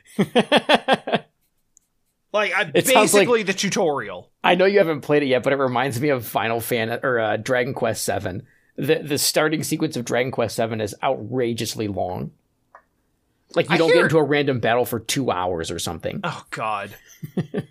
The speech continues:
Speaker 1: And then you don't get job changes till way later, but that's actually, s-, well,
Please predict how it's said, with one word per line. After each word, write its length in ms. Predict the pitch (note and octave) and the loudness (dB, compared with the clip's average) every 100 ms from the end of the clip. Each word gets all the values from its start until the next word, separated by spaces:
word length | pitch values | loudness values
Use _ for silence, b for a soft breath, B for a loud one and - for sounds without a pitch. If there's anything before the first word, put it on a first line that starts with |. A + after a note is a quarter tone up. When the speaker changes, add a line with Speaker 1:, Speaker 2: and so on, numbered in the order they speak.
| - - _ _ - - - _ _ _ _ _ B B _ | -10 -10 _ _ -12 -6 -8 _ _ _ _ _ B B _
Speaker 1:
And 120 | G#3 | 0
then 80 | E3 | 2
you 60 | E3+ | 2
don't 140 | D#3 | 2
get 160 | C#3 A2+ | 0 0
job 260 | C3+ B2 | 0 -2
changes 280 | A#2 A#2 G#2 | -4 -4 -4
till 140 | A2+ G2 | -4 -2
way 140 | G2 | 0
later, 240 | F2+ E2+ | 0 -2
but 140 | E2 F2 | -4 -4
that's 160 | A#2+ | -4
actually, 340 | F2 - F2+ - b b b b b _ | -6 -8 -8 -10 b b b b b _
s-, 720 | - - - - - - - - | -6 -2 0 -2 -2 -4 -4 0
well, 360 | F#3+ F3+ D#3 | 0 0 -2